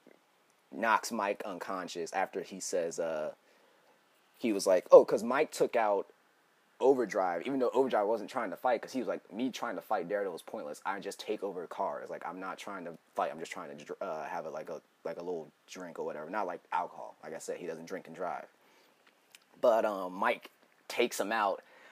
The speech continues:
and he's like, "Yeah, blah, blah, blah, I just took you out." And he's like, "You see that, Daredevil? I'm, like,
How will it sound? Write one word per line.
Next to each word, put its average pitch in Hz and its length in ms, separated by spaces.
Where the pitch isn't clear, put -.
and 104 160
he's 127 180
like, - 180
"Yeah, 156 160
blah, 156 100
blah, 147 200
blah, 151 100
I 139 100
just 123 180
took - 220
you 147 140
out." 139 260
And 104 80
he's 110 240
like, 95 260
"You 147 80
see 170 160
that, 165 200
Daredevil? 175 500
I'm, 160 60
like, 151 160